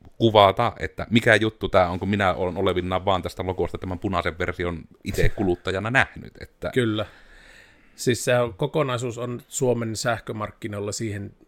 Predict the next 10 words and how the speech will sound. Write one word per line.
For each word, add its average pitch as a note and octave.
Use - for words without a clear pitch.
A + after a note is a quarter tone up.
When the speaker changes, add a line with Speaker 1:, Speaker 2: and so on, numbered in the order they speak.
Speaker 2:
tyyli G#2
vi-, A#2+
vei-, A2+
viiva-, A2+
viilattu A#2+
ja G2
veivattu, G2+
että G#2
tuota, G2
niin F#2+